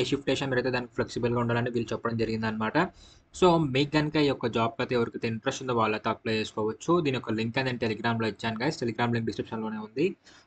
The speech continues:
ఒకవేళ ఆ link work అవ్వకపోతే నేను వీడియోలో చెప్తాను మీకు Link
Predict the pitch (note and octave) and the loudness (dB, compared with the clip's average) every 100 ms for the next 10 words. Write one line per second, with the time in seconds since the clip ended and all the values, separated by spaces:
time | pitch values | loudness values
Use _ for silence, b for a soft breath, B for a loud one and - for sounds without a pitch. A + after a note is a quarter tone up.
0 | - A2+ A#2+ C3+ C#3 B2 A#2+ C3+ A#2 C#3 | -6 2 6 8 6 4 2 2 2 2
1 | C3 C3+ A#2+ A2+ C#3 B2 A#2 A#2+ A#2 A2+ | 0 0 0 0 -2 0 2 2 -2 -6
2 | - A2+ A2 G#2 C#3 A2+ A#2+ | -4 -4 -2 0 0 2 -2